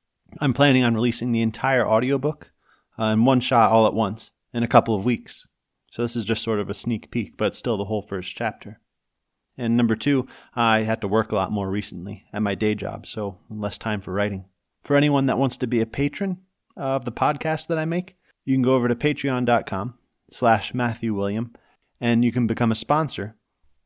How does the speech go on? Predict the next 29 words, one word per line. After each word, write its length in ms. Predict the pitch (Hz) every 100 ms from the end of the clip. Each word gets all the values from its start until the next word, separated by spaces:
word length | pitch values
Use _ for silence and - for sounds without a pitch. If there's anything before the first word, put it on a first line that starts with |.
| _ -
even 220 | 135 127
if 140 | 123
it's 140 | 123 -
just 300 | 131 120 -
a 40 |
dollar 280 | 110 101 117
for 120 | 120
the 80 | 117
whole 160 | 110 104
book. 340 | 107 - - _ _ _ _ _ _ _ _
And 80 | 117
you'll 120 | 120
get 320 | 113 123 - - - -
a 220 | 127 120
bunch 240 | 113 147 -
of 40 |
cool 160 | 156 139
stuff, 460 | - 165 - - - _ -
like 260 | 113 110 -
early 240 | 123 127 127
release 500 | 123 113 127 - - -
of 200 | 110 110
the 60 |
podcast 560 | - 127 117 135 127 -
books, 380 | 135 - - - _ _ _ _ -
deleted 400 | 123 127 127 123
scenes, 680 | - 143 139 139 131 - -
sneak 360 | - 143 123 -
previews, 640 | 147 135 143 139 127